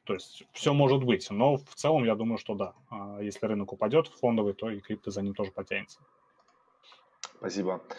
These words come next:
Speaker 2: Так, а, ну, ребята про Суперфарм спрашивают. Да, Суперфарм мы тоже купили.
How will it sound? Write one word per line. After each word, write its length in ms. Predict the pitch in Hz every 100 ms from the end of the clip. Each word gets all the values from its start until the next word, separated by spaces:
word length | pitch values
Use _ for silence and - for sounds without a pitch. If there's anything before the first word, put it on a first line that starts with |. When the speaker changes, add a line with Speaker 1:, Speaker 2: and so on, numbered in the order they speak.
| - - -
Speaker 2:
Так, 340 | 101 98 - 92
а, 500 | 95 95 92 90 90 - _ _ - - - _ -
ну, 340 | - 107 87 90
ребята 360 | 90 98 98
про 160 | - 95
Суперфарм 480 | - 104 - 98 85
спрашивают. 440 | - 95 - 90
Да, 120 | 101
Суперфарм 540 | - 104 107 - 110 95
мы 80 | 95
тоже 240 | 98 92
купили. 680 | 110 107 190 185 160 147